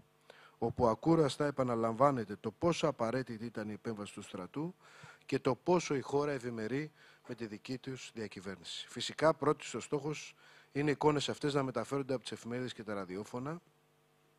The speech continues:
όπως και να μεταδίδονται συνεχώς από τους κινηματογράφους και τις τηλεοράσεις.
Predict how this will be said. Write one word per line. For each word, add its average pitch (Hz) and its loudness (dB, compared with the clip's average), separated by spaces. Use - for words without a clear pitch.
όπως 151 4
και - 0
να 135 2
μεταδίδονται 135 0
συνεχώς 123 -2
από 120 -2
τους 117 -6
κινηματογράφους 117 0
και - -8
τις 117 -10
τηλεοράσεις. 113 -6